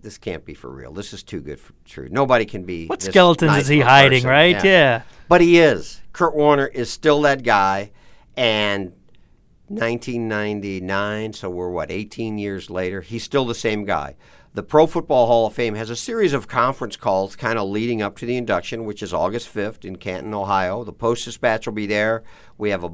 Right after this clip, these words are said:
Speaker 1: a bunch of stories we're working on, including a package of stories that's coming out this Sunday, July the twenty-ninth. So Kurt Warner's on the conference call. The Pro Football Hall of Fame keeps him pretty short, fifteen to twenty minutes.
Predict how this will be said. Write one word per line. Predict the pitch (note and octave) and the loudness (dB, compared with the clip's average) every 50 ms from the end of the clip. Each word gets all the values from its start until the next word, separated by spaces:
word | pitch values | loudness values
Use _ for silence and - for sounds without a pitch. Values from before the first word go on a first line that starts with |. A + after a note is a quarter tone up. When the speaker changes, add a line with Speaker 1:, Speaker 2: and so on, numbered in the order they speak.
| - - | -12 -10
Speaker 1:
a | - E2+ D#2+ D2+ | -6 -4 -4 -4
bunch | D2+ D2+ F#2+ A2 A2+ G#2+ | -4 -2 -2 -2 -2 -2
of | - A2+ | -8 -12
stories | - - A#2+ G#2+ A2 A2 G#2+ G#2+ | -8 -6 -2 0 0 0 -2 -2
we're | G#2+ G2+ | -6 -4
working | G2+ G#2 G#2 G2+ G2+ G#2+ | -2 -4 -4 -4 -4 -4
on, | G#2 G#2 G2+ | -4 -4 -4
including | F#2+ - - E3+ A3 C4+ C#4 B3+ | -8 -8 -4 -4 -2 -2 -2 -2
a | F3+ C3 | -4 -4
package | - D3+ C#3 C#3 E3 - - D3 A2+ | 0 0 2 2 2 0 -4 -8 -10
of | A#2 G2 | -10 -14
stories | - - - C#3 C3+ C3+ B2 A2 A2 G#2+ | -14 -10 -6 -4 -2 0 0 0 -2 -2
that's | G#2 G2+ F#2+ - | -6 -10 -12 -10
coming | - A2+ G#2+ G#2+ G#2+ | -8 -6 -4 -4 -4
out | G2+ G2+ G2 - | -4 -6 -6 -8
this | - G2+ - | -12 -12 -10
Sunday, | - - A2+ A2 A2+ G2 F2+ F2+ F2+ - - - - - _ _ - | -6 -4 -4 -4 -4 -4 -6 -6 -8 -12 -18 -20 -20 -20 _ _ -10
July | - A2+ F#2 F#2 F#2 F#2 F#2+ F#2+ F#2 F#2 - - - - - | -8 -8 -4 -4 -4 -2 -2 -4 -6 -8 -12 -20 -20 -20 -12
the | - G2+ | -12 -12
twenty-ninth. | F#2+ - - G#2 G2+ G2+ F#2+ F#2 G2+ F#2+ F#2 E2+ D#2 - - _ _ _ _ - | -12 -10 -8 -6 -6 -4 -4 -4 -4 -4 -4 -6 -8 -10 -16 _ _ _ _ -10
So | - - B2+ A2+ G#2 G#2 - - - - - - | -2 2 4 4 4 2 -4 -8 -16 -18 -18 -10
Kurt | - - E3+ F#3 | -4 -4 -2 -2
Warner's | - F#3 F3+ F3+ F3+ F3 D#3 | 0 0 0 0 0 -2 -2
on | D#3+ D#3+ E3 | -2 -2 -2
the | D#3 | -2
conference | - D#3 D3+ D#3+ D#3 D3+ C#3 - | -2 0 0 0 0 -4 -10 -10
call. | - - G#2+ G2 G2+ G#2+ - - - - - | -2 0 2 2 2 0 -2 -10 -20 -18 -12
The | - A2 | -12 -6
Pro | - - D#3+ F#3 | 2 4 4 4
Football | - - G3 F#3+ F#3+ F3+ E3+ | 4 0 -6 -2 0 0 2
Hall | E3 D#3+ D#3+ | 4 4 2
of | D#3+ D3+ | 2 0
Fame | - E3+ D#3+ D3+ | -2 -4 -4 -4
keeps | - - A#3 G#3+ - | -8 -10 -14 -12 -10
him | E3+ C#3 | -12 -12
pretty | - - - A#3 A#3+ A#3+ | -12 -10 -8 -6 -6 -6
short, | - - - G#3+ F3+ A#2+ D#2 - - - _ - | -6 -4 -2 0 0 0 -2 -4 -12 -20 _ -12
fifteen | - - G#3 G3+ - G3+ F#3 | -6 -6 -6 -4 -4 -8 -8
to | E3+ - | -8 -8
twenty | - - E3+ D#3+ D3+ C#3 | -8 -4 -4 -2 -2 -2
minutes. | C#3+ C3+ G2+ D#2 - - | -2 -4 -4 -6 -8 -12